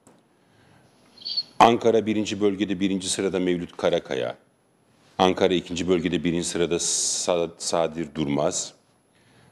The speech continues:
Ankara üçüncü bölge birinci sırada Yaşar Yıldırım. İstanbul birinci bölge birinci sırada Edip Semih Yalçın. İstanbul ikinci bölge birinci sırada Celal Adan. İstanbul üçüncü bölge birinci sırada Fethi Yıldız.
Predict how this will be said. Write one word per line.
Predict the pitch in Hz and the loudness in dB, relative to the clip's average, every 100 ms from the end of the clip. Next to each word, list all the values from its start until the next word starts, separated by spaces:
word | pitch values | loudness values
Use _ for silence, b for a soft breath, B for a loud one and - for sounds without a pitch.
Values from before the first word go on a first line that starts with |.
| _ | _
Ankara | 92 90 92 | 2 4 2
üçüncü | 90 - 90 87 | 2 -2 -2 0
bölge | 87 80 | 0 0
birinci | 80 82 - | 0 -2 -2
sırada | 90 82 | -2 0
Yaşar | 80 78 90 78 | 0 0 -2 -2
Yıldırım. | 73 69 69 73 90 _ _ _ b b b b _ _ _ _ _ _ _ - | -2 -4 -6 -8 -10 _ _ _ b b b b _ _ _ _ _ _ _ 0
İstanbul | - 110 101 92 | 4 4 4 0
birinci | 92 92 90 | 0 0 2
bölge | 90 87 87 | 0 0 -2
birinci | 87 87 | -2 -2
sırada | 90 85 | -2 -2
Edip | 87 85 90 - | -2 -2 -4 -4
Semih | - 87 85 - - | -2 0 -2 -4 0
Yalçın. | 78 - - 78 98 - _ _ | 0 0 -6 -6 -6 -14 _ _
İstanbul | - 101 90 | -2 0 0
ikinci | 82 87 80 | -2 -4 -2
bölge | 85 80 78 | -2 -2 -2
birinci | 80 78 | -2 -2
sırada | 82 80 76 | -2 -2 -2
Celal | 82 76 73 | 0 0 0
Adan. | 69 76 92 - b b b b | -2 -4 -6 -14 b b b b
İstanbul | - 107 95 92 | 0 2 2 0
üçüncü | - 95 87 | -2 -2 0
bölge | 87 80 76 | 0 0 -2
birinci | 80 82 | -2 -2
sırada | - 80 78 | -2 -2 -2
Fethi | - 92 - 82 | -4 -6 -2 -2
Yıldız. | 65 71 69 | -2 -4 -6